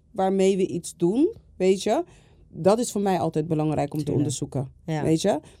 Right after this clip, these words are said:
Speaker 1: Dat is ook een van de redenen dat ik ook niet iedereen hier in mijn, eh, dat ik niet met iedereen een theetje doe.
Speaker 2: Mhm, mhm.
Speaker 1: Er zijn ontzettend veel mooie verhalen, weet je. Maar het gaat mij altijd om de intentie die erachter zit,
Speaker 2: Ja.
Speaker 1: weet je. En wat ik dan merk is dat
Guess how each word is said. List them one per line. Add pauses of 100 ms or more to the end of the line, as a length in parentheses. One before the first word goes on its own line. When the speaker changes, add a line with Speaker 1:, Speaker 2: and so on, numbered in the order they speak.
Speaker 1:
Dat
is
ook
een
van
de
redenen
dat
ik
ook
niet
iedereen
hier
in
mijn,
eh, (180)
dat
ik
niet
met
iedereen
een
theetje
doe.
Speaker 2:
Mhm, (320)
mhm. (180)
Speaker 1:
Er
zijn
ontzettend
veel
mooie
verhalen, (240)
weet
je. (380)
Maar (200)
het
gaat
mij
altijd
om
de
intentie (160)
die
erachter
zit,
Speaker 2:
Ja.
Speaker 1:
weet
je. (380)
En
wat
ik
dan
merk
is
dat